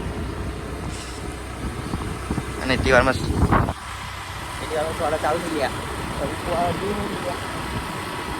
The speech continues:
સૌરામાં તો ઠંડી લાગે બરાબર. ધીમે ધીમે જવા દેજો હો. પાણી તો જો બધે નડિયાદ, આખું નડિયાદ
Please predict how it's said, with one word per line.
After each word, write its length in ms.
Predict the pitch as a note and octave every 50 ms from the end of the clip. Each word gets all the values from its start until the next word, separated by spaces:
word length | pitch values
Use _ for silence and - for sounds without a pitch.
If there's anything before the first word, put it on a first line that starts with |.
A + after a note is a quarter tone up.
| - - - - - -
સૌરામાં 400 | - - D#3+ D3+ C#3+ D#3 E3 D#3
તો 60 | D#3+ E3
ઠંડી 280 | - D#3+ D3 D3+ F3
લાગે 200 | E3 D#3+ D3+ E3+
બરાબર. 320 | E3+ D#3+ D3+ D#3 D#3 - - - - - - - - - - - - - - - - - - - - - - - B1 - - - - - - - - - - - - - - - -
ધીમે 160 | - B2+ C3
ધીમે 180 | C3 C3+ C#3 C#3
જવા 140 | C#3 C3 A#2+
દેજો 220 | A2+ A2 A2+ C#3
હો. 100 | F3+ - - - - - - - - - - - - - - - - - - - - - - - - - - - - - - - - - - - - - - - - - - -
પાણી 260 | - D#3 D#3 D#3+ F3 F3
તો 140 | G3 G3+
જો 240 | G3 F3 G3 G#3+ A3
બધે 280 | G#3+ G#3+ G3+ F#3 F3+ -
નડિયાદ, 380 | - F#3+ F3+ F3+ F3+ F#3+ G3
આખું 220 | F#3+ F3+ F#3 G3+ G3+
નડિયાદ 380 | F#3 D#3 D3 D#3 E3+ F#3 F#3